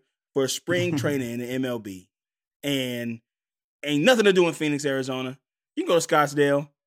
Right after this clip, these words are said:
Speaker 1: You can have a good amount of time.
Speaker 2: Yeah.
Speaker 1: Uh,
Speaker 2: Isn't there another cool place? What's the other one?
Speaker 1: Waffle House.
Speaker 2: Scottsdale and then
Speaker 1: That's the only thing. That's the only
Speaker 2: Wa-
Speaker 1: thing cool about Phoenix,
Speaker 2: <laughs>
Speaker 1: Arizona is that is,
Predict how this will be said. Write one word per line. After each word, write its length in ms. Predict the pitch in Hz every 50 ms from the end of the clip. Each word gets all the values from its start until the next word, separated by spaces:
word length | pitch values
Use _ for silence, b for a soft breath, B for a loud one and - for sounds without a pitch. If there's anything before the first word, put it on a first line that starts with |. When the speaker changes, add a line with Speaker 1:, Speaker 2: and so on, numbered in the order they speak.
| _ _ _
Speaker 1:
You 100 | 165 190
can 100 | 180 165
have 120 | 156 139
a 40 | 131
good 200 | 131 127 123 117 - _ _ _ _
amount 200 | 123 127 117 113
of 60 | 110
time. 140 | - 123 113
Speaker 2:
Yeah. 400 | 117 120 117 104 90 80 73 80 - _ _ _ _ _
Speaker 1:
Uh, 520 | 123 123 123 117 113 110 110 107 104 104 104 _ _ _
Speaker 2:
Isn't 200 | - 135 185 202
there 200 | 190 214 214 202
another 320 | 190 156 139 143 147 156 139
cool 260 | 117 - 160 151 139
place? 480 | - - 143 143 143 143 139 - - - -
What's 160 | 165 185 -
the 100 | - 139
other 160 | 131 113 113
one? 300 | 196 180 101 98 107 - - _
Speaker 1:
Waffle 300 | - 185 208 202 175 180
House. 360 | 180 175 165 156 131 - -
Speaker 2:
Scottsdale 320 | - 147 139 135 135 127 117
and 120 | 110 110
then 80 | 113 110
Speaker 1:
That's 100 | 160 160
the 60 | 185
only 180 | 180 220 233 208
thing. 360 | 196 196 180 156 127 107 - _ - -
That's 120 | - 180
the 80 | 233 247
only 140 | 247 240 226
Speaker 2:
Wa- 40 | -
Speaker 1:
thing 80 | 147
cool 120 | 247 247 -
about 180 | 214 202 190 185
Phoenix, 200 | 208 220 220 196
Speaker 2:
<laughs> 0 |
Speaker 1:
Arizona 340 | 196 196 190 180 196 190 185
is 100 | 180 175
that 120 | 185 175
is, 180 | 180 175 156